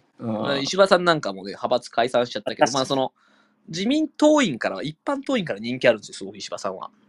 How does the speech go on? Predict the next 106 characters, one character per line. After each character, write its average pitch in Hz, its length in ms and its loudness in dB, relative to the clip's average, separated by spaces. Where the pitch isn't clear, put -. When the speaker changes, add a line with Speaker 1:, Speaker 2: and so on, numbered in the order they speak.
Speaker 1:
あ 123 680 6
ー、 - 20 -8
な 101 60 -12
る 101 100 -14
ほ - 40 -6
ど。 - 0 -
Speaker 2:
昔 131 260 6
か 117 120 -2
ら 117 80 -4
ね。 196 240 -12
で、 180 100 0
大 233 180 4
体 226 180 2
い 214 40 -8
つ 175 100 -10
も 135 80 -6
そ 117 100 -4
の 107 120 -4
議 127 340 -6
員 170 140 0
票 170 160 4
が 143 160 6
集 - 80 -12
ま 156 100 0
ら 147 80 2
ず、 156 320 -6
Speaker 1:
な 147 160 2
る 135 60 0
ほ 131 80 0
ど、 120 60 -2
な 113 80 -4
る 107 80 -10
ほ 104 60 -10
ど。 90 240 -14
Speaker 2:
ひ 135 80 -12
っ - 60 -14
く 151 100 -2
り 135 60 -2
返 143 140 4
さ 156 80 0
れ 131 60 0
て 156 80 -2
総 113 140 -4
裁 104 120 0
選 104 80 -8
で 98 80 -4
負 101 140 -6
け 104 120 -4
る 104 60 -4
っ 104 40 -8
て - 220 -18
い 92 80 -10
う 95 60 -16
の 107 40 -10
で、 123 120 2
も 123 100 0
う - 20 0
負 110 120 2
け - 80 -4
続 120 220 -4
け 117 80 4
て、 101 80 2
ど 117 160 6
ん 113 80 0
ど 104 100 0
ん 104 60 0
ど 113 120 4
ん 107 80 -2
ど 101 120 -4
ん 95 40 -4
足 117 180 -2
元 107 200 -2
弱 104 140 -2
く - 60 -10
な 92 100 -10
っ - 20 -18
ち - 100 -10
ゃ 107 40 -2
っ - 40 -18
て、 - 180 -6
今 147 160 -4
派 - 120 -2
閥 104 200 -8
も 98 60 -12
解 - 220 -14
散 98 160 -12
ま 92 80 -16
で 78 80 -20
来 - 80 -20
ち - 80 -6
ゃ - 20 -14
っ - 40 -18
て - 120 -20
ま - 100 -20
す - 160 -18
っ - 40 -20
て - 60 -20
い - 40 -20
う - 20 -14
石 - 100 -10
破 - 100 -12
さ - 80 -14
ん - 40 -18
で 87 60 -12
し - 80 0
ょ？ 247 140 4